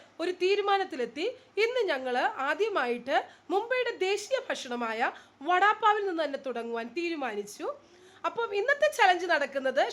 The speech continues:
ഷാരൂനും ഷമുവേലിനും ഇടയിലാണ്. അപ്പോൾ നിങ്ങൾ രണ്ടുപേരിൽ ആരായിരിക്കും ഈ ഫുഡ് ചലഞ്ചിൽ ജയിക്കാൻ പോകുന്നത്?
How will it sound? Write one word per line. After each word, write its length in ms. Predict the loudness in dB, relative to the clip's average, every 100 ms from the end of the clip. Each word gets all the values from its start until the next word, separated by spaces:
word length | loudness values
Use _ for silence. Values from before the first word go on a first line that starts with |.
| 0
ഷാരൂനും 500 | 4 4 4 0 0 -2
ഷമുവേലിനും 500 | -2 0 -2 -2 -4
ഇടയിലാണ്. 480 | -4 -4 -4 -4 -4 -4 -10 -20 -4 -4
അപ്പോൾ 260 | 0 2 4 4 0 -16 -4 0
നിങ്ങൾ 220 | 2 2 2
രണ്ടുപേരിൽ 440 | 0 0 -2 -2 -2 0 2
ആരായിരിക്കും 560 | 4 4 2 2 -2 -6
ഈ 40 | -8
ഫുഡ് 180 | -10 -4
ചലഞ്ചിൽ 280 | -2 -2 -4 -4
ജയിക്കാൻ 320 | -4 0 -2 0
പോകുന്നത്? 420 | -2 -2 0 0